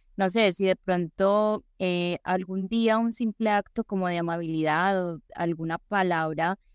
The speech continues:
puede alegrar la vida a alguna otra persona, tal vez deja una impresión que sea duradera en esa persona, ¿cierto? Estamos creando como esa marca personal,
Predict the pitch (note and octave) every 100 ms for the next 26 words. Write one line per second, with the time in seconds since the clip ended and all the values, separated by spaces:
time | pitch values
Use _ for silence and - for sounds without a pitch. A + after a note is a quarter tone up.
0 | _ - A3 G#3 G3+ G3+ G3 G3 E3 E3
1 | E3 D#3+ E3 F3+ G#3 G#3 G3 F#3+ F3+ E3+
2 | D#3+ D#3+ E3 F#3+ G#3 - G#3+ G#3+ B3+ A3+
3 | F#3+ F#3+ - _ - F3+ E3 G3 G3+ G3
4 | G#3+ G#3+ G#3+ G#3 G3 F#3 E3+ F3+ E3 D#3+
5 | - F#3+ G#3 G3+ E3+ D#3 E3 A3+ A#3 A3
6 | A3 - F#3 E3 D#3+ F3+ E3+ D#3 - C4+
7 | F#3 E3 A3+ B3 - F3+ E3+ E3+ - E3
8 | - G#3+ F3+ E3 - G3 D#3+ F3 G3 -
9 | G3+ - D#3+ E3 E3+ A#3 F#3+